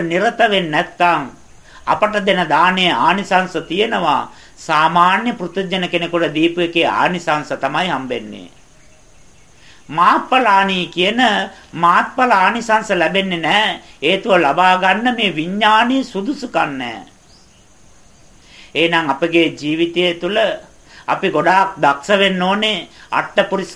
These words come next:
පු-, පු-, පුරිස පුද්ගලයා වෙන්න. අපි ගොඩාක් වීරිය වඩන්න ඕනේ රාදවල් දෙකේම. අපිටත් මේ වගේ මාත්ඵල ආනිසංස වෙන්න අපට වපුරන හැම දෙයක්ම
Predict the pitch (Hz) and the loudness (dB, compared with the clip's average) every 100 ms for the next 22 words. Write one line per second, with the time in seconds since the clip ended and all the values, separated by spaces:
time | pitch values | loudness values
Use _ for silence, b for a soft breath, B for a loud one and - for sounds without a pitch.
0 | 165 180 175 - 170 170 147 143 190 180 | -8 -6 -6 -4 -6 -6 -10 -8 -6 -4
1 | 180 165 156 170 175 160 160 185 214 202 | -4 -2 0 2 2 2 2 0 -2 -4
2 | 147 - - _ _ _ - B B B | -6 -16 -20 _ _ _ -20 B B B
3 | 156 - 175 180 208 214 214 156 202 208 | -4 -2 0 2 4 2 0 2 2 2
4 | 202 180 185 190 170 185 220 175 165 175 | 2 2 2 2 2 2 2 2 2 4
5 | 180 185 175 - - 214 220 214 185 - | 2 2 2 -2 0 0 0 -2 -4 -8
6 | B B - - 247 - 214 175 180 196 | B B -4 -2 -2 -2 -2 -2 -2 0
7 | 196 196 160 165 180 - 208 170 165 196 | 2 2 4 2 2 0 2 4 2 0
8 | 190 190 185 165 165 196 214 214 170 B | 0 -2 0 -4 -2 -2 -2 -2 -6 B
9 | B B - 233 220 208 139 - 233 220 | B B 0 0 0 2 2 2 0 0
10 | 165 175 202 165 175 202 - | -2 -2 0 2 2 2 0